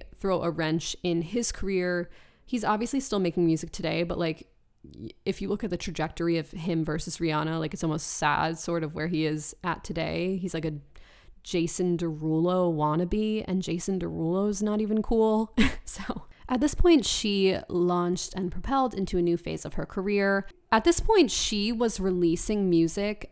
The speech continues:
at a stupid rate. This is where we start to see Rihanna run into the central problem of her career, which is the fact that she's so able to pander to trends on radio, but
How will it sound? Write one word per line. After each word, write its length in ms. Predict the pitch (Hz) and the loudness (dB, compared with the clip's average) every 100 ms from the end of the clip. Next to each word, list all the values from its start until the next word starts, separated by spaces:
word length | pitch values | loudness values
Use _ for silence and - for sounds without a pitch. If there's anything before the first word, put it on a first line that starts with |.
| - | -4
at 260 | 185 180 175 - | 0 0 -2 -2
a 280 | 190 175 170 | 0 2 0
stupid 880 | - - - 214 208 180 175 165 | -2 -4 -2 2 2 2 0 0
rate. 360 | 143 151 117 - - | -2 -4 -4 -8 -4
This 260 | 202 247 | -2 2
is 120 | 339 | 2
where 120 | 339 302 | 2 2
we 120 | 254 | 0
start 280 | - 175 175 | 2 2 2
to 60 | |
see 200 | 220 214 | -4 -4
Rihanna 680 | 175 190 175 165 180 185 175 165 | -2 0 2 0 0 -2 -4 -4
run 320 | 180 175 170 | -2 -2 -2
into 720 | 165 175 - 190 175 170 170 | -2 -4 -4 0 2 2 0
the 160 | 180 160 | -2 -6
central 600 | - 170 170 - 180 165 | -2 -2 -2 -2 -4 -2
problem 600 | - - 160 165 202 208 | -2 0 -2 0 -2 -2
of 140 | 214 | -2
her 120 | - | -2
career, 640 | 240 247 233 226 226 233 233 - - - | -2 -4 -4 -2 -2 -2 -6 -18 -20 -12
which 180 | - - | -6 -4
is 120 | 226 | -4
the 100 | - | -4
fact 460 | 226 202 196 240 - | -4 -2 -2 -4 -10
that 140 | 214 | -8
she's 280 | - 196 185 | -6 -6 -4
so 420 | - - 190 220 - | -4 -2 -2 -2 -4
able 380 | 180 180 180 180 | -4 -2 -4 -6
to 160 | - | -10
pander 640 | 160 - 165 165 170 185 190 | 4 4 4 -2 -4 -4 -6
to 120 | 208 | -8
trends 440 | - - 165 170 165 | -12 -6 -4 -2 -2
on 180 | 156 | -4
radio, 800 | 151 156 156 190 233 262 277 285 - - _ _ _ | -4 -4 -6 -6 -4 -2 -2 -4 -10 -20 _ _ _
but 640 | 165 175 240 202 190 - | -12 -2 2 2 0 -6